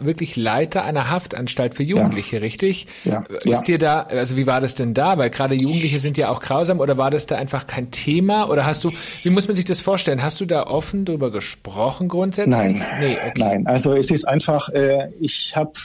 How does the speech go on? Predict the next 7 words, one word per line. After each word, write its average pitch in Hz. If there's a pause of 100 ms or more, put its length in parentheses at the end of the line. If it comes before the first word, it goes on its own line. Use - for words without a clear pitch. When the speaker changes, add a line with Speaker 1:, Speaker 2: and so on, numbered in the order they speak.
(140)
Speaker 2:
bin 147
die, 139
die, 135
die 135
Devise 143
gefahren 147
damals, 131